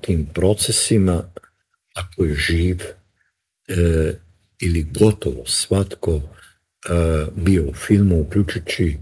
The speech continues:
i u seriji, e, uključujući naše ugledne povjesničare, njih šest. Robina Harrisa, Margaret Thatcher iz arhive, naravno, e, Wesley Clarka, e,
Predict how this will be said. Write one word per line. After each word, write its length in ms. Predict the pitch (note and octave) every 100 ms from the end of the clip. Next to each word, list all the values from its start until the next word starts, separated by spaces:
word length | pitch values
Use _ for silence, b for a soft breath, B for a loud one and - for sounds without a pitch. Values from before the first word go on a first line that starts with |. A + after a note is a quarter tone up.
| B B B B B
i 180 | - F2
u 60 |
seriji, 720 | D#2+ - G#2+ G#2 F#2 F2+ D#2+ - -
e, 420 | F#2 E2+ E2 D#2 - - - _
uključujući 520 | - F2+ - G#2 F#2 D#2+
naše 280 | D#2+ - D#2
ugledne 520 | D#2 E2 E2 D#2+ D#2 D2+
povjesničare, 920 | G2+ E2+ C2 - - - - - C#2
njih 200 | D#2 D#2
šest. 520 | - G2 E2+ - - - b b b b b _ _ _ _ E2+ - -
Robina 460 | F#2 F#2+ F#2 F2+ E2
Harrisa, 640 | D#2+ F#2 E2+ D#2 - D2+
Margaret 640 | D2+ E2+ F2 E2 D#2+ E2 -
Thatcher 440 | F2 F2 E2 C#2 -
iz 240 | - D#2 F2
arhive, 600 | D#2 - E2+ F2 - D2+
naravno, 640 | D2+ D#2 F2 E2+ D#2+ D2 D2 B B B B _
e, 60 | G#2 F2+ E2+ E2 -
Wesley 600 | D#2+ F2+ E2 - F#2 -
Clarka, 540 | F#2+ F#2 E2+ - -
e, 100 | D2